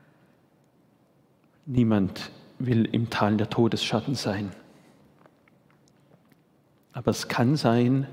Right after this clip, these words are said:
dass der Hirte sein Schaf reinführt. Es kann sein, dass Gott uns selbst in solche Schwierigkeiten bringt und wir verstehen nicht, warum. Wir müssen damit rechnen,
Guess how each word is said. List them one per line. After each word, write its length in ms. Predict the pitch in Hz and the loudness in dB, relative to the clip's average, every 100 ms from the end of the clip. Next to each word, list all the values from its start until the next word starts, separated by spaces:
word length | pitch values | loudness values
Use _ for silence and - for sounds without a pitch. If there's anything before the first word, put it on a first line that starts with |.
| - | -4
dass 180 | 120 | -2
der 120 | - 117 | 0 0
Hirte 260 | 123 117 | 2 0
sein 240 | - 131 135 | 0 0 2
Schaf 460 | 123 120 135 - - - | 2 2 0 -10 -16 -18
reinführt. 680 | - 110 110 - - - - - - _ _ _ _ _ _ _ _ _ _ _ _ _ _ _ _ | -6 -2 -2 -4 -8 -10 -16 -20 -20 _ _ _ _ _ _ _ _ _ _ _ _ _ _ _ _
Es 200 | - - | -20 -18
kann 240 | - 123 139 | -10 -8 -2
sein, 420 | 120 123 139 131 - - - | 2 4 4 0 -6 -14 0
dass 260 | 127 - | 0 0
Gott 380 | - 123 - - - - - - - _ - | 2 2 2 -8 -10 -20 -20 -20 -20 _ 0
uns 260 | 120 117 | 2 2
selbst 520 | 113 104 110 - - - | 0 0 -2 -8 -12 -6
in 140 | 120 | -6
solche 340 | - 107 98 113 | 0 0 0 -2
Schwierigkeiten 760 | - 120 104 - 113 107 107 | 2 2 2 -2 -2 0 -2
bringt 400 | 98 110 107 - - | -4 -4 -6 -10 -8
und 120 | 127 | -8
wir 80 | 113 | -6
verstehen 440 | - - - 107 | -8 -8 -2 0
nicht, 200 | 101 92 | 0 0
warum. 380 | 123 113 101 90 - - - - _ _ _ _ _ _ _ _ - _ - - _ _ _ _ _ _ _ _ - | -2 0 0 -2 -8 -20 -20 -20 _ _ _ _ _ _ _ _ -20 _ -20 -20 _ _ _ _ _ _ _ _ -4
Wir 120 | 120 | -2
müssen 380 | 110 113 - 110 | 0 0 -2 0
damit 260 | 110 117 | 0 2
rechnen, 460 | 147 156 - 113 95 | 0 0 2 0 0